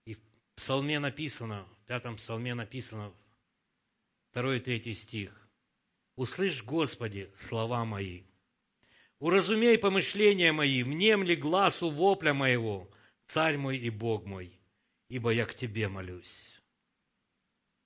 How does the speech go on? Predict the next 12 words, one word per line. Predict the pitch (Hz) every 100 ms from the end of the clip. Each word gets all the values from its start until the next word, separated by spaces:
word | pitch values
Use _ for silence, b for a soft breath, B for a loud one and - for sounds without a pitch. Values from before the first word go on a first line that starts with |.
| _ _ _ _ _ 95
Давид, | 95 101 98 95 92 _ _ -
говорит | 98 98 95 87
Давид. | 92 92 87 _ _ _ _ _ _ _ _ _ _ _ _ _ _ _ _ _ _ _ _ _ -
Понимаете? | 110 120 156 165 123 107 _ _ _ _ _ _ _ _ _ _ _ _ _ _ -
И | 123
это | 127 151
очень | 127 143
важно | 139 151 143 135
для | 135
каждого | - 151 131 113 123
из | 113
нас. | 135 131 104 - -